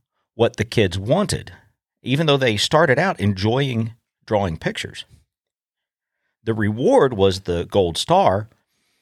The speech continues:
When they took the gold star away, the kids no longer wanted to draw because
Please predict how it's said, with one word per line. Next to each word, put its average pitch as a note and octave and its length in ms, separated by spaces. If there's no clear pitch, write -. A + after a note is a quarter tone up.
When A2 160
they G#2 80
took B2+ 240
the - 60
gold G#2 260
star G2+ 200
away, D#3+ 340
the - 140
kids C#3 280
no G2 140
longer F#2 340
wanted F#2+ 540
to A2 100
draw C3+ 500
because G2+ 800